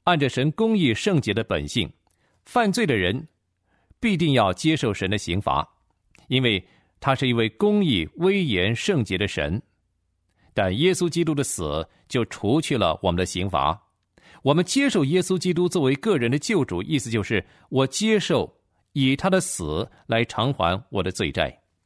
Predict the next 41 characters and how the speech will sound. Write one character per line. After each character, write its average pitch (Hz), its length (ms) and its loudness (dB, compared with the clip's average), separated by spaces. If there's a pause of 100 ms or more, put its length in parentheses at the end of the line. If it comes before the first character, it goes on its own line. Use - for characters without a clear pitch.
(540)
现 - 180 -2
在 131 120 2
神 113 240 0
宣 151 220 -2
告 135 140 2
我 98 120 0
们 90 200 -2 (100)
是 87 360 -4
没 107 160 0
有 90 120 0
罪 87 180 -4
的， 78 120 -6 (360)
宣 196 240 0
告 175 120 2
我 127 140 2
们 117 100 0
是 120 160 -2
公 226 360 0
义 147 160 2
和 117 160 -2
正 151 280 0
直 82 180 -6
的。 120 140 -6 (920)
所 135 120 0
以， 123 160 2 (320)
当 233 140 2
我 190 100 4
们 165 140 2
还 139 140 0
是 180 100 0
罪 185 260 2
人， 104 360 0 (140)
应 226 140 0
该 208 160 2
得 139 160 0
到 151 140 4
刑 180 400 0
罚 107 180 2
的 117 120 0
时 117 120 -4
候， 98 300 -2